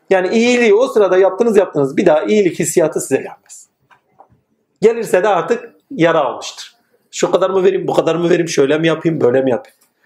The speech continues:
Bir defa Kur'an çalışmasına başladınız, başladınız. Başlamadınız, bir daha arkası gelmez. O sırada ayak uydurdunuz, uydurdunuz.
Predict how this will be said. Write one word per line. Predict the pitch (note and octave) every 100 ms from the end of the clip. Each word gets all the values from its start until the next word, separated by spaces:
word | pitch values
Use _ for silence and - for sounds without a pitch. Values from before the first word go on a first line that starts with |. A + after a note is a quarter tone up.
| _ _ C#4+
Bir | C4+
defa | G#3 D#3+
Kur'an | - B3 A#3+
çalışmasına | G#3 E3+ E3 D3+ D#3+ E3+
başladınız, | D4 - G#3+ A3+ G#3
başladınız. | E3+ D3+ B2+ C#3+
Başlamadınız, | - B3+ A#3 A3+ F#3+
bir | G3+
daha | F3+ F#3+
arkası | F3+ D#3+ G3+
gelmez. | C3 A#2 A2+ B2 - - _ - - _ C3 _ _ _ _ _ _ _ _ _ _ _ _ _ -
O | C4
sırada | C4 F#3 E3
ayak | F#3+ G#3+ C4+ C4+
uydurdunuz, | A#3+ A#3+ B3 B3
uydurdunuz. | A#3+ G#3+ G#3 F3 B2+